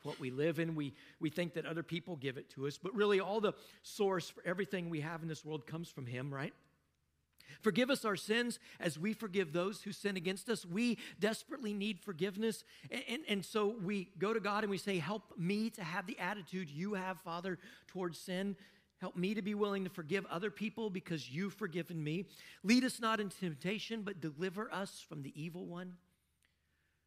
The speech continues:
For the kingdom, the power, and the glory are yours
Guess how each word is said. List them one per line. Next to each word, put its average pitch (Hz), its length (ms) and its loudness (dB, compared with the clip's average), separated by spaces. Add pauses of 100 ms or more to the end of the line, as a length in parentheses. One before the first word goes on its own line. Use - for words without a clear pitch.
(220)
For - 80 -10
the 117 80 -10
kingdom, 175 520 -4 (280)
the 107 60 -18
power, 151 480 -10 (720)
and 92 100 -18
the - 80 -16
glory 139 340 -4
are 113 120 -8
yours 87 560 -14